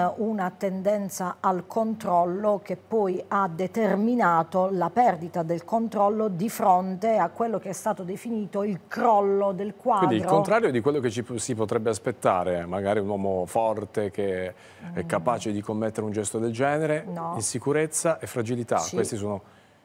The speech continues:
Speaker 2: gli
Speaker 1: Sì.
Speaker 2: elementi che lei ha, ha
Speaker 1: Sì,
Speaker 2: constatato.
Speaker 1: sì, ho potuto constatare questo.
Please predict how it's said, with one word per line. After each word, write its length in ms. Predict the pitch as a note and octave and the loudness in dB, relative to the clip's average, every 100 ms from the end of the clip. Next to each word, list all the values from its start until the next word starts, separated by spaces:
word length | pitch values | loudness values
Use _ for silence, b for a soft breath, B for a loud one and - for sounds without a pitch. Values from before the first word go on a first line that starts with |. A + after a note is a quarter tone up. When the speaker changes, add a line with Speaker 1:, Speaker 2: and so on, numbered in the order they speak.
| b _ _ _ _ | b _ _ _ _
Speaker 2:
gli 40 | G#2+ | -2
Speaker 1:
Sì. 40 | |
Speaker 2:
elementi 380 | A2 A#2 A2 G2+ | 0 0 -2 -2
che 80 | G#2+ | 0
lei 120 | A2 | 0
ha, 100 | G2 | -2
ha 480 | F#2+ F#2 F2+ F2 F#2 | -4 -6 -8 -10 -12
Speaker 1:
Sì, 80 | - | -10
Speaker 2:
constatato. 560 | G#2 F3+ F3 E2+ E2 - | -10 -8 -8 -8 -10 -16
Speaker 1:
sì, 280 | - F3 F#3+ | -16 -16 -14
ho 80 | G#3+ | -12
potuto 400 | G3 A3+ C4+ G3+ | -10 -8 -6 -8
constatare 640 | G#3 F#3 - E3+ F3 E3+ | -8 -10 -10 -10 -10 -12
questo. 400 | E3 F3 - - | -12 -12 -14 -16